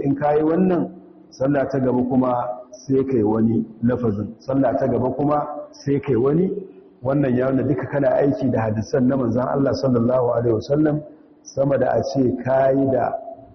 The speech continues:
nau'i guda ɗaya. <clears throat> Mun gane? Waɗannan zikirorin duka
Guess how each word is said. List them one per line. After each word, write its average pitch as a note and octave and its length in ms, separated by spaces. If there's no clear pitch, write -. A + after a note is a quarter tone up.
nau'i B2+ 460
guda G2+ 400
ɗaya. - 260
<clears throat> - 920
Mun B2 180
gane? D3+ 320
Waɗannan F3+ 360
zikirorin D#3 600
duka A#2+ 320